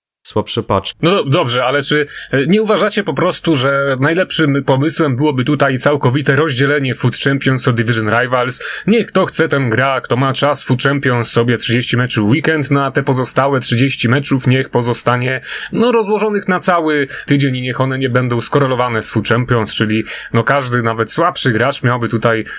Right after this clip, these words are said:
Speaker 2: mm, na spokojnie ten tydzień czasu, żeby zagrać te trzydzieści meczów Division Rivals wieczorami gdzieś tam, kiedy sobie wróci z pracy czy szkoły. Czy nie uważacie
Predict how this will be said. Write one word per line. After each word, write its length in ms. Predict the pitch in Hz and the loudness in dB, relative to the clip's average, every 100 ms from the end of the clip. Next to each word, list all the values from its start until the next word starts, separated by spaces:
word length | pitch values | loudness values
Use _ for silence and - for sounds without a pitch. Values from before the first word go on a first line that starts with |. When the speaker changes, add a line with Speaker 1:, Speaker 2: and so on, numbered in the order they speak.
| - | 0
Speaker 2:
mm, 280 | 113 135 165 | 2 2 2
na 100 | 214 | 0
spokojnie 580 | 202 196 - 175 151 139 | 0 0 2 0 0 0
ten 180 | 123 127 | -2 0
tydzień 320 | 190 165 147 | 0 2 0
czasu, 300 | 131 139 131 | 0 2 0
żeby 260 | 113 113 | 0 0
zagrać 420 | 107 113 135 127 - | 0 0 0 -2 0
te 100 | 113 | -2
trzydzieści 580 | - 117 117 139 - | 0 0 0 0 0
meczów 280 | 117 120 117 | 0 0 -2
Division 300 | 107 117 120 | 0 0 0
Rivals 420 | 117 123 117 110 | 0 0 -2 -2
wieczorami 500 | 107 127 117 113 123 | 0 0 0 0 -2
gdzieś 180 | 117 117 | -2 -2
tam, 160 | - 107 | -2 -2
kiedy 180 | 120 107 | -2 -2
sobie 260 | 117 110 | 0 0
wróci 400 | 107 123 - 120 | 2 0 0 -2
z 280 | - - - | -2 -8 -6
pracy 340 | - 117 - 120 | 0 0 0 0
czy 140 | 110 | 0
szkoły. 380 | - 120 117 101 | 0 0 2 0
Czy 140 | - | 0
nie 100 | 156 | 2
uważacie 200 | 190 185 | 2 0